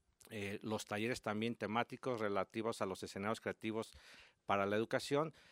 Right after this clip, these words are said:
Se abordarán catorce temáticas particulares que enseguida les comentaremos, eh, y prácticamente el, el martes dedicado exclusivamente a los talleres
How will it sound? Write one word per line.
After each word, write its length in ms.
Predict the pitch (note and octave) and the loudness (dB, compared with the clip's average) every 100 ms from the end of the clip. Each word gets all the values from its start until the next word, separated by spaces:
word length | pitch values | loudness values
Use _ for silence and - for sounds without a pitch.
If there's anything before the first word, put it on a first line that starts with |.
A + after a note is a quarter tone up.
| - | -16
Se 540 | - - A2 G#2+ G#2 - | -10 -2 2 4 4 2
abordarán 680 | G#2+ G#2 G#2 G#2+ B2 C3 | 2 4 4 6 6 4
catorce 1040 | A#2+ - G#2 - C3 - - B2+ A#2 G#2 F2 - | 0 0 0 4 4 4 2 4 6 4 2 0
temáticas 640 | G#2 A2 A2+ B2+ - G#2+ | 2 4 2 0 -2 -2
particulares 640 | - G2+ - - A#2 C3 - | 0 0 0 2 4 4 0
que 80 | |
enseguida 420 | G#2 - G2 G#2 G#2+ | -4 -2 0 0 0
les 180 | G2 | -2
comentaremos, 760 | - G#2+ G#2+ - B2 C#3 D#3 F3+ - - - - | -4 -2 -2 2 2 2 0 -4 -8 -20 -20 -10
eh, 460 | - G#2 G2 F#2+ - | -2 2 4 2 0
y 120 | A#2+ | -2
prácticamente 540 | A#2+ A#2+ - A#2+ A#2 A#2+ | 2 2 2 0 2 0
el, 160 | A2+ A2 | 0 -2
el 120 | G2+ | 0
martes 760 | G#2+ A2+ - A2+ - - - - | 2 0 0 -4 -4 -12 -14 -6
dedicado 540 | A2 G2+ F#2+ G#2+ A#2 | -2 -2 0 2 4
exclusivamente 640 | A2 - G2+ A2+ G#2+ A2 | 2 -2 -2 0 0 2
a 40 | A2 | 0
los 120 | - | 0
talleres 500 | G2+ G2+ A2+ C#3+ | -2 2 2 2